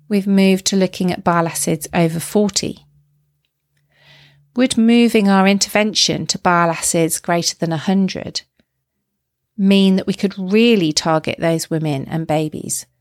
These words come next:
that really are at increased risk of stillbirth and reassure the more than ninety percent of women with obstetric cholestasis who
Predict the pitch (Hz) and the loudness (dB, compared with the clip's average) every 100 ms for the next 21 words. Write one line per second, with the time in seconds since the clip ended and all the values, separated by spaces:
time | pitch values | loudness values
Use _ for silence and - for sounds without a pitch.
0 | _ - - 196 196 196 190 - 190 233 | _ -10 -8 -2 0 0 -2 0 2 4
1 | 190 131 131 _ - - - 160 151 - | 2 0 -6 _ -10 -10 -4 -6 -6 -10
2 | - - - - - - - - - 165 | -10 -8 -8 -8 -8 -10 -8 -10 -4 -2
3 | 151 - - - - _ _ _ _ - | -2 -6 -12 -14 -20 _ _ _ _ -20
4 | _ _ - 196 196 233 240 - - 202 | _ _ 0 0 2 2 2 2 2 2
5 | 151 156 - _ _ - 196 208 202 196 | 0 -2 -8 _ _ 0 4 4 4 2
6 | 190 202 240 - 180 - 156 151 165 160 | 4 4 2 0 -4 -2 -2 -2 -4 -4
7 | 147 131 - 160 - - - - - - | -4 -6 -6 -8 -8 -14 -8 -6 -6 -8
8 | - - 160 156 - 151 143 - - - | -10 -2 0 0 -2 -4 -4 -8 -10 -12
9 | _ _ _ - 208 185 180 | _ _ _ 0 2 4 2